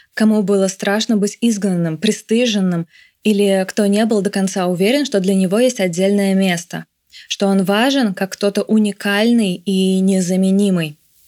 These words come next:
Такие переживания можно встретить у людей, кого мама пугала абортом, или кто жил в многодетных семьях, где дети скорее рассматривались как рабочая сила, где дети могли умирать, а взамен рождались другие,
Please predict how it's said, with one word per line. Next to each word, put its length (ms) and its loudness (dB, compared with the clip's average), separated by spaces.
Такие 280 0
переживания 760 0
можно 300 2
встретить 500 -4
у 80 -2
людей, 440 0
кого 260 0
мама 260 0
пугала 460 -2
абортом, 540 -4
или 640 2
кто 200 -2
жил 220 0
в 80 -2
многодетных 680 -2
семьях, 640 -4
где 220 0
дети 280 0
скорее 320 -4
рассматривались 680 -4
как 160 -8
рабочая 500 -4
сила, 520 -8
где 260 0
дети 300 0
могли 340 0
умирать, 640 -2
а 80 -4
взамен 400 -4
рождались 480 -2
другие, 580 -4